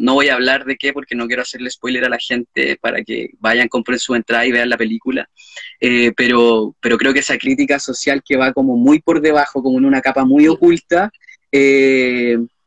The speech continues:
Speaker 1: está muy interesante, porque yo, yo por lo menos descubrí capas,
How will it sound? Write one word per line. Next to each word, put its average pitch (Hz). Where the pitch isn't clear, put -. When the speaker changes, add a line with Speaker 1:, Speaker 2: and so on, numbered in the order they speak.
Speaker 1:
está 147
muy 151
interesante, 151
porque 127
yo, 135
yo 123
por 156
lo 156
menos 156
descubrí 135
capas, 139